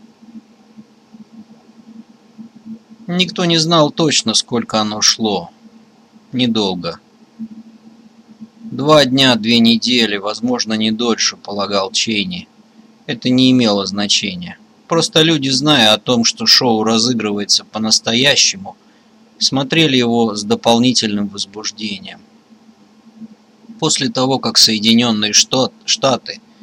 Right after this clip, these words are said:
да что там, весь мир узнал о реплоидах, шоу стало очень популярным. В наши дни, если постановка не становится захватывающим зрелищем,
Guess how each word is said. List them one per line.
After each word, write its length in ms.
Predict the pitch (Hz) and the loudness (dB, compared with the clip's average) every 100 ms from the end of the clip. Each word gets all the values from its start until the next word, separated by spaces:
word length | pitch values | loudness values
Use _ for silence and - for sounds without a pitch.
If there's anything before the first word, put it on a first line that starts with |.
| - _ - _ - - - - - | -20 _ -20 _ -20 -20 -20 -20 2
да 120 | 147 | 4
что 200 | - 196 | 6 4
там, 260 | 139 127 120 | 4 4 4
весь 300 | 143 135 156 | 4 4 4
мир 280 | 175 156 | 4 4
узнал 480 | 120 113 127 143 117 | 4 0 4 6 6
о 80 | 113 | 4
реплоидах, 880 | 113 - 131 156 131 101 95 - - - - | 2 -2 2 4 4 2 -4 -10 -12 -12 -2
шоу 380 | - 160 147 | 0 0 0
стало 400 | 123 - 139 127 | -4 2 4 4
очень 400 | 123 117 - 117 | 2 2 0 0
популярным. 840 | - 113 127 117 120 101 - 92 85 - - - _ - | -2 -6 -4 0 2 2 0 -12 -18 -20 -20 -20 _ -10
В 100 | 110 | -2
наши 360 | 143 165 - 131 | 2 4 2 0
дни, 260 | 123 156 | 0 2
если 340 | 135 123 - 113 | 4 2 0 -2
постановка 760 | - 123 131 127 139 127 - | 0 2 4 4 2 0 -2
не 100 | 113 | 0
становится 720 | 110 - 123 127 117 104 - | 0 0 -2 0 -2 0 0
захватывающим 920 | 107 117 - 120 113 107 110 - 113 110 | 2 -2 2 0 0 -2 -2 0 0 0
зрелищем, 760 | 120 143 147 104 - - 98 | 2 2 2 2 0 0 -4